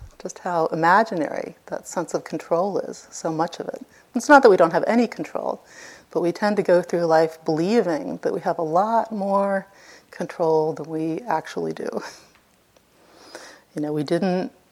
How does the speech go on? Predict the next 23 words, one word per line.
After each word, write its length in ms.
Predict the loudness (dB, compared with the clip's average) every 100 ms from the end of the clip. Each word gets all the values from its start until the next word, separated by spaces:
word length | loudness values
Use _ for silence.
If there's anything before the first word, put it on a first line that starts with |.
| _ _ -6
you 80 | -4
know, 100 | 0
who 160 | 0
ordered 640 | 4 6 6 6 4 2 -4
sleepiness 640 | -6 -6 -4 -6 -6 -6
on 120 | -6
this 180 | -6 -8
retreat 360 | -8 -4 -6 -8
for 120 | -8
the 80 | -6
first 300 | -4 -4 -4
couple 220 | -4 -2
of 60 |
days? 260 | -2 -6 0
Anybody 300 | 0 0 -2
put 180 | -4 -2
in 120 | 0
an 80 | 2
order 400 | 4 4 4 0
for 260 | 0 -2
just 240 | -2 -4 -4
incessant 880 | -8 -2 2 2 2 -2 -2 -8 -10
sleepiness? 720 | -4 -4 -2 0 0 -2 -10